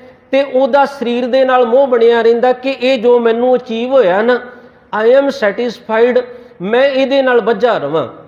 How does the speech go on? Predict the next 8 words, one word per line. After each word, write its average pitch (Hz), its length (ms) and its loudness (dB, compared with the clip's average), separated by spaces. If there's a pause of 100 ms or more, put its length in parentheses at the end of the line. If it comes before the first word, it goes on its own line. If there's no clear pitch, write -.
(400)
ਤੇ 262 80 0
ਇਵੇਂ 262 440 2
ਕ੍ਰਿਸ਼ਨ 269 420 0
ਜੀ 254 180 0
ਅਰਜੁਨ 233 260 2
ਨੂੰ 254 140 0
ਸਮਝਾਉਂਦੇ 254 640 0
ਕਿ 269 220 -4